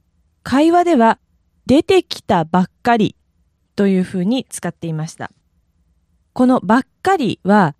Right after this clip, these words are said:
ばかりという言葉の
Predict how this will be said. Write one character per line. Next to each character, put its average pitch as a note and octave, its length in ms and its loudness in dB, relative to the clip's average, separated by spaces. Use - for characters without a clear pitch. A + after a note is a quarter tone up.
ば C#4 240 2
か A3 360 0
り A3+ 280 0
と C#4 140 2
い C4 320 4
う - 60 -6
言 A#3 220 2
葉 A3 180 2
の C4+ 260 2